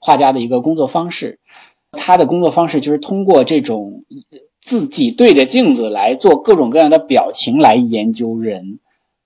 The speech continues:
那么他画的那种大尺幅的自画像呢，是主要是做，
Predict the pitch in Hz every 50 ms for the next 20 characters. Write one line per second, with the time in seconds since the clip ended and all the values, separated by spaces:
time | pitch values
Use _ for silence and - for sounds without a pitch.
0 | _ _ - 170 170 175 170 175 165 175 175 220 - 202 170 139 285 277 - -
1 | 247 233 - - - 202 151 - - - 117 - - 113 117 123 120 117 135 120
2 | 127 123 120 - 147 120 110 107 104 104 - - 139 127 - 113 95 98 120 -
3 | 131 123 113 - 147 135 120 107 98 -